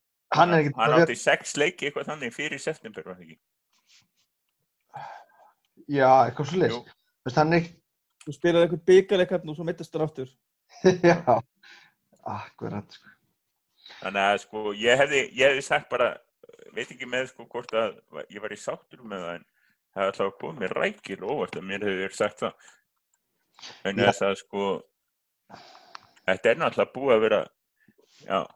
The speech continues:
Speaker 2: hann er með átta leiki, sko.
Speaker 1: Já, á
Speaker 2: Með
Speaker 1: síðunni.
Speaker 2: Á síðunni, sko.
Speaker 3: Það eru þessi tveir le-, hérna, þeir leikur hérna sem koma inn á sem varamaður.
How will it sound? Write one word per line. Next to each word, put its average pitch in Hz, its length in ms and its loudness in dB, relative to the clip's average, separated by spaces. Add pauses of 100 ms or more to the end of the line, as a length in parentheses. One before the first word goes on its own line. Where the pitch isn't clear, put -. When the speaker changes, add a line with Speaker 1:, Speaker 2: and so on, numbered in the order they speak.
(600)
Speaker 2:
hann 113 260 -2
er 123 60 -4
með 127 120 6
átta 143 380 2
leiki, 135 400 0
sko. - 240 -20 (800)
Speaker 1:
Já, 127 160 8
á - 180 4
Speaker 2:
Með 123 160 6
Speaker 1:
síðunni. 107 500 -6 (200)
Speaker 2:
Á - 200 0
síðunni, 90 600 -6
sko. - 260 -20 (340)
Speaker 3:
Það 151 240 4
eru 156 140 4
þessi 160 180 -2
tveir 151 220 2
le-, 147 160 0
hérna, 147 320 -4
þeir 143 180 -6 (440)
leikur 151 280 -2
hérna 143 140 -10
sem 135 200 -10
koma 151 280 -8
inn 143 80 -10
á 139 120 -10
sem 147 140 -10
varamaður. 135 480 -2